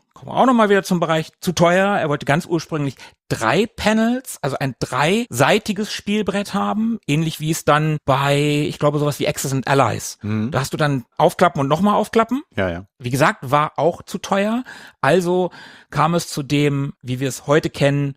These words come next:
Speaker 1: zweiseitigen Spielbrett. Einmal aufklappen. Und am Ende wurde es so simpel,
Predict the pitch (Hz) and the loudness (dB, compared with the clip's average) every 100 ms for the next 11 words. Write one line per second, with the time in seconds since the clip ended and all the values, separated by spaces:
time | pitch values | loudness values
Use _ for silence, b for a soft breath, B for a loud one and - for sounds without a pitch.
0 | - - 127 139 131 127 135 131 - - | -10 0 4 4 4 2 0 -4 -4 0
1 | 143 127 - - - - _ 131 143 147 | 2 2 -4 -8 -16 -20 _ -2 2 2
2 | 131 127 - 110 110 - 101 - - B | 2 0 0 -4 -6 -6 -8 -10 -20 B
3 | B B - 160 151 - 208 247 214 185 | B B -2 0 2 2 4 4 4 2
4 | 143 135 233 180 202 196 196 | 2 -2 0 2 2 2 -2